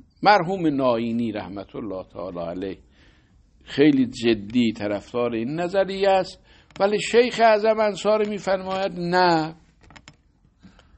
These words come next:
ما زمانی می‌تونیم به نماز عصر شروع بکنیم که مطمئن باشیم نماز ظهری به گردنمون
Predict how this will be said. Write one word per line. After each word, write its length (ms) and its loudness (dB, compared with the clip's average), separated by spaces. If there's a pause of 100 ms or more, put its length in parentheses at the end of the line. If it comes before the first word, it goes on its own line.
(480)
ما 500 4
زمانی 720 -2
می‌تونیم 540 -6
به 100 -2
نماز 480 -6
عصر 460 -8
شروع 380 -6
بکنیم 580 -6 (560)
که 120 -6
مطمئن 640 2
باشیم 440 0
نماز 300 6
ظهری 520 0
به 160 2
گردنمون 880 0